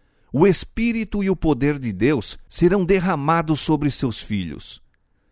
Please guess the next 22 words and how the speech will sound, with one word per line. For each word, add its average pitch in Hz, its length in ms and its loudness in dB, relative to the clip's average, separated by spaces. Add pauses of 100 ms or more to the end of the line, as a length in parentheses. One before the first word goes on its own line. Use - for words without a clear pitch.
(140)
Naquele 95 420 -4
tempo, 117 580 0
muitos 175 600 2
se 180 100 -2
separarão 151 720 0
das 139 160 0
igrejas 120 600 0
em 107 120 -2
que 123 100 -4
o 120 140 6
amor 110 280 6
deste 107 300 -2
mundo 107 260 0
suplantou 110 640 2
o 123 60 6
amor 107 300 4
a 95 80 0
Deus 101 320 0
e 98 60 -2
a 92 40 -2
sua 95 280 -4
palavra. 82 640 -4